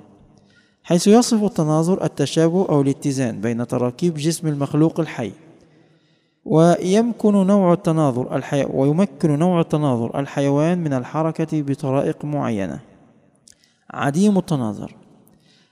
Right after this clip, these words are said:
لا يحتوي الإسفنج على أنسجة وهو عديم التناظر، فشكله غير منتظم ولا يملك تناظراً أو انتظاماً في تراكيب جسمه. والحيوانات التي لها أنسجة في المقابل قد تكون شعاعية أو جانبية التناظر.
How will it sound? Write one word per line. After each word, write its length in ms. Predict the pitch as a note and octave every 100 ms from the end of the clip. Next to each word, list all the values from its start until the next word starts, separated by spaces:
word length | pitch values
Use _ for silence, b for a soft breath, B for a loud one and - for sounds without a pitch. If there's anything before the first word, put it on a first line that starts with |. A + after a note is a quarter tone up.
| _
لا 180 | F3 B3+
يحتوي 380 | D4+ - B3 A3
الإسفنج 580 | F3 - E3+ B2 A2+ -
على 240 | B2 C#3+
أنسجة 500 | C#3+ C#3+ - F3 E3+
وهو 260 | F3 D3 D3+
عديم 380 | B2+ B2 F3+ F3+
التناظر، 460 | D#3 C#3+ A#2+ G2
فشكله 520 | - C#3 - F3+ F3 D3
غير 260 | D3+ D#3+
منتظم 520 | E3 D3+ - B2 G#2 E2 - D3
ولا 280 | E3 D#3
يملك 320 | D#3 E3+ D#3+ E3+
تناظراً 580 | C#3 B2 A#2+ D3 E3 -
أو 160 | C3
انتظاماً 600 | B2 A#2 A#2+ C#3 D#3 E3
في 160 | D#3 C#3
تراكيب 500 | C3 B2 C3 - D#3
جسمه. 420 | C#3 B2+ A2+ A#2 A#2+ _ b b b b b b -
والحيوانات 720 | F3 G3+ A3 A3 A3 B3+ C4+
التي 280 | G3+ G3 F#3
لها 300 | F#3 F3+ D#3
أنسجة 320 | C#3+ D#3 C3
في 120 | A#2
المقابل 500 | D#3+ E3+ D3+ F3 E3+
قد 140 | D#3+ E3
تكون 680 | - C#3 - E3 E3+ E3 -
شعاعية 760 | - E3 C#3+ C3 C3+ A#2 G#2+ - D3+
أو 320 | F3 F3+ D#3+ - - -
جانبية 580 | C#3+ D3 E3 D3+ D3 D3+ D3
التناظر. 520 | - C3 G#2+ G2+